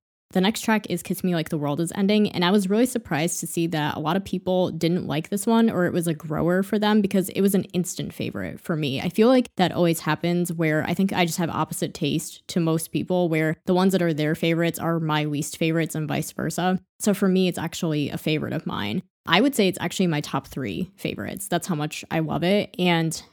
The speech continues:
I like that it's more of a lovey-dovey song as opposed to a lot of the breakup songs on here. I think the way that she described it initially, where it's, like, inspired by hanging out in Malibu with Matza, and I feel like that was the perfect description for it, because that's exactly what it sounds like. It sounds like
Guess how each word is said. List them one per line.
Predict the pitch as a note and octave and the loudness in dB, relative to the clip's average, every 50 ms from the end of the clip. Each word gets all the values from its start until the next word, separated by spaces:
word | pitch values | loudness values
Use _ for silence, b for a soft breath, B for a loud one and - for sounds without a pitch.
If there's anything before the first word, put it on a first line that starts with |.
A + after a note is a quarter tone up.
| _ _ - - | _ _ 0 2
I | G3+ | 2
like | F#3+ F3 D#3+ F3+ - | 4 4 2 0 0
that | - G3+ F#3 | 0 0 0
it's | F3+ - - | 0 0 0
more | F#3+ F3+ F3 F3 | 2 2 2 2
of | E3 E3 | 2 0
a | |
lovey-dovey | D#3 C#3+ D#3 D3+ D3+ D#3 D3 - C#3+ D3 D#3+ D#3 D#3+ | 0 0 0 0 0 0 -2 0 -2 -2 0 0 0
song | - F3+ E3+ E3+ E3+ | 0 0 0 0 0
as | E3 D#3+ | -2 -4
opposed | D3+ - - D3+ D#3+ - | -4 -2 -2 -2 -2 -2
to | - F3 | -2 -2
a | |
lot | D3+ C#3+ D3 D3+ | -2 0 0 -2
of | D3+ C#3+ | -2 -4
the | - E3 E3 - _ - | -6 -8 -10 -14 _ -6
breakup | - C3+ C3 - D3+ D#3 | -4 -4 -2 -2 -4 -6
songs | - - E3 D#3+ D#3+ E3 E3+ - | -2 -2 -2 0 0 -2 -2 -4
on | - C3 E3+ F3 | -2 -2 -2 0
here. | E3 F#3+ F#3 F#3 F#3 F#3+ - _ _ - | 0 2 2 2 2 0 -2 _ _ 0
I | G3 | 0
think | F#3+ - G#3+ A#3 A3+ | 4 6 6 6 6
the | C#4 | 6
way | A#3+ G3 | 4 4
that | F3+ E3 F3 | 4 2 0
she | - - | 0 -2
described | F#3+ F#3 F3 - - D#3 D3+ D#3+ E3+ | -2 -2 -2 -2 -2 -2 -2 0 -2
it | F3 - | -2 -2
initially, | E3 D#3 D#3 - - F#3+ F3 E3+ | 0 -2 -2 -2 0 0 2 2
where | E3 E3+ D#3+ | 2 0 0
it's, | D#3 D3 - - | -2 -2 -2 -2
like, | D#3+ C#3+ C#3 C#3+ - - | -2 -2 -2 -4 -6 -8
inspired | - - E3+ - - - D3+ D#3 D#3+ D#3+ D#3+ D#3+ | -6 -6 -6 -6 -4 -4 -2 0 0 0 0 0
by | D#3+ D#3+ D#3 D3+ D3 | 0 0 2 2 0
hanging | - - F3 E3 E3 D#3+ D#3 | -2 -2 -2 0 0 0 0
out | D#3 C#3+ - | -2 -2 -2
in | D#3 D#3 | -2 -2
Malibu | D3 D3 C#3+ D3+ D3+ D3+ D#3+ D3+ | 0 0 0 0 0 0 0 0
with | D3 C#3+ - - | 0 -2 -2 -2
Matza, | D3 C#3+ C#3 C3+ - | -4 -4 -2 -2 -4
and | E3 C#3 | -4 -4
I | D3+ D#3+ | -4 -4
feel | - - F#3+ | 0 0 2
like | F#3+ F#3+ F#3+ | 2 2 0
that | E3+ D3 - | -2 -2 -2
was | F#3 F3 E3 | -2 -6 -4
the | - - | -6 -10
perfect | - - E3 D#3 - E3 D#3+ - | -8 -6 -8 -6 -6 -8 -8 -8
description | - - - - E3 - - - F3+ F#3 | -10 -10 -6 -8 -8 -8 -4 -2 -2 -2
for | - - G3+ G3+ | 0 0 0 0
it, | G3+ G3 | 0 2
because | F#3 F#3+ E3 | 0 0 2
that's | E3+ E3 - | 0 -2 -2
exactly | E3+ E3 D3+ D3 D3+ D3 D#3 - E3+ D#3 | -2 -4 -2 -2 -2 -2 -2 -2 -2 -2
what | D3+ C#3+ | 0 -2
it | - - | -2 -4
sounds | - D3 C#3+ D3 | -6 -6 -6 -4
like. | C#3+ C#3 - | -6 -6 -8
It | - - | -10 -10
sounds | - - G3 F3+ F#3+ G#3 G3 G3 | -4 0 2 2 4 2 2 2
like | F3+ E3+ E3 E3 D3+ - | 0 2 2 2 0 -2